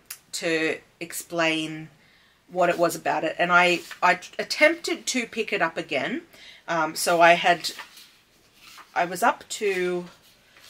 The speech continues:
maybe page twenty-four. Um, and I just, yeah.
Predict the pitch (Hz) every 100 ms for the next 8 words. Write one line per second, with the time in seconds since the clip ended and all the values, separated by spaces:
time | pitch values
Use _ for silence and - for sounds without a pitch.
0 | - - 196 180 185 - 190 170 160 -
1 | - - 185 170 165 160 160 - - _
2 | _ _ - 170 175 233 381 - _ _
3 | _ _ _ _ _ _ _ - - -
4 | - - - - - - _ 175 165 165
5 | 165 160 - _ _ _ _ _ _ _
6 | _ _ _ _ _ _ _ _ _ _
7 | _ _ _ _ _ _ _ _ _ _
8 | - 185 190 180 - _ 185 185 254 294
9 | - - - - - - _ _ _ _
10 | _ _ _ _ _ _ _ _ - 156
11 | 117 117